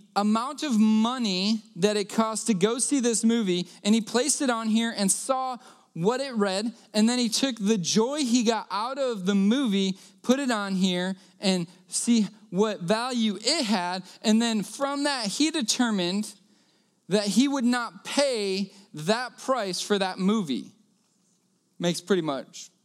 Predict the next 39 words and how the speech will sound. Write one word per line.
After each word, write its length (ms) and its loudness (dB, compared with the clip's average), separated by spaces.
sense, 520 -4
right? 320 -2
He 100 4
took, 220 0
he 120 6
took 240 -2
and 100 4
just 220 0
weighed 380 0
them 240 0
to 180 2
each 180 2
other. 200 0
He 100 4
put 240 0
them 140 -2
on 160 -2
this 180 2
scale 680 -2
in 140 2
his 280 2
head 260 0
and 140 0
said, 300 -2
"This 240 2
one 320 -2
is 260 2
not 540 0
worth 580 -2
seeing. 600 -2
Wait 340 -2
till 160 -2
it 100 -2
comes 220 0
out 160 -2
on 80 -4
D 120 0
V 100 -4
D 240 -6